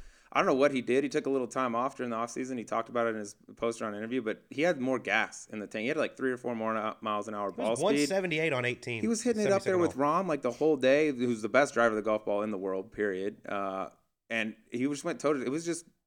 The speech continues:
Speaker 1: they were just trading blows, like a heavyweight fight. I don't love thirty plus under winning golf tournaments, but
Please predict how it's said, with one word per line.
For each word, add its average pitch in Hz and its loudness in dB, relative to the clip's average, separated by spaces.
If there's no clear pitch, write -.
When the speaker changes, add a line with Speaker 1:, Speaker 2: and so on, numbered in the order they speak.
Speaker 1:
they 127 0
were 147 2
just 156 -6
trading 139 2
blows, 113 0
like 110 -2
a 110 0
heavyweight 127 -2
fight. 127 0
I 120 2
don't 147 2
love 120 2
thirty 120 -2
plus - 2
under 120 4
winning 120 0
golf 107 0
tournaments, 165 -4
but 127 2